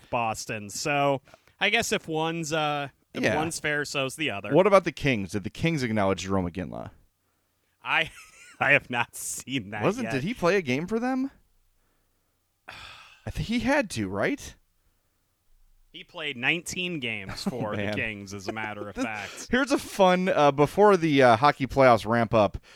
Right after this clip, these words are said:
Speaker 2: here's a fun thing. If you wanna email us, madhousepod at gmail dot com. Great players who played a handful of games for teams you don't remember. <laughs>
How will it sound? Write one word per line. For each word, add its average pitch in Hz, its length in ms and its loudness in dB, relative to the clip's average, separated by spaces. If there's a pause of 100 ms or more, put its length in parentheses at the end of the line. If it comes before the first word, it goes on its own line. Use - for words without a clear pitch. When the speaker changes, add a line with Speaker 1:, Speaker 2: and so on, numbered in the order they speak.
(160)
Speaker 2:
here's 202 180 2
a 180 80 4
fun 151 260 4
thing. 120 220 0
If 98 120 -6
you 143 80 2
wanna 156 180 6
email 135 300 4
us, 101 120 0
madhousepod 135 760 4
at 107 80 -2
gmail 117 400 0
dot 117 200 0
com. 107 320 0 (520)
Great 151 380 4
players 156 480 4
who 123 80 0
played 131 280 2
a 104 80 4
handful 143 400 2
of 123 100 2
games 123 340 0
for 110 140 -6
teams 131 380 0
you 107 60 4
don't 101 280 0
remember. 98 520 -2 (580)
<laughs> - 20 -8